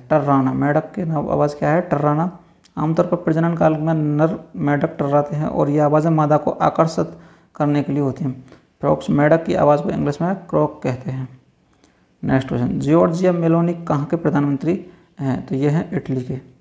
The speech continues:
नेक्स्ट, मृणालिनी साराभाई का संबंध किस शास्त्रीय नृत्य से है? देखिए, शास्त्रीय नृत्यों से संबंधित हर shift में question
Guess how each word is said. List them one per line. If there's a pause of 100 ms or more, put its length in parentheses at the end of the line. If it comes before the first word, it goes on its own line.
(540)
नेक्स्ट, (380)
मृणालिनी
साराभाई
का
संबंध
किस
शास्त्रीय
नृत्य
से
है? (960)
देखिए,
शास्त्रीय
नृत्यों
से
संबंधित (300)
हर
shift
में (220)
question